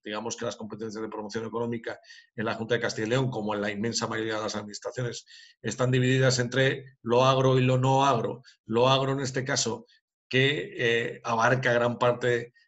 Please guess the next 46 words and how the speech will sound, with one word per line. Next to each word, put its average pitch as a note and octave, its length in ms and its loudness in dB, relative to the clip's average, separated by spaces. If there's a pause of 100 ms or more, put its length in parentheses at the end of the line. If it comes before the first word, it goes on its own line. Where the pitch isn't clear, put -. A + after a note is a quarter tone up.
del A#2 200 -2
sector A#2 380 -4
de A#2+ 80 0
la A#2 100 0
bioeconomía, A#2+ 760 -2
está, B2+ 800 -2 (140)
eh, B2 300 -2
en C3 480 -4
las A#2+ 280 -8
manos B2 260 -4
y B2+ 40 -6
en A#2+ 80 -4
la A#2+ 80 -2
responsabilidad A2+ 580 -6
de, A#2+ 380 -8
de B2 80 -4
la B2 240 -2
Consejería A2+ 380 -4
de A#2 80 4
Agricultura A#2 380 -8
y A#2 40 -8
Ganadería, A#2 320 -2
que B2+ 80 0
tiene C3 160 -6
sus - 200 -8
propias A#2+ 320 -6
líneas A#2+ 380 -4 (500)
de A2+ 220 0
ayuda C3 480 0 (260)
y, F3 260 -4
y, - 20 0
por C3 160 0
lo C3 80 2
tanto, D3 180 -2
nosotros C3+ 320 -4
las C3 120 0
líneas C#3+ 200 -2
de C#3 80 -2
ayuda C#3+ 220 -2
a - 20 -2
la C#3 120 -4
inversión C3+ 760 -4 (280)
no C#3 160 0
las D3+ 140 -2
podemos C#3 340 -4
utilizar A#2+ 580 -4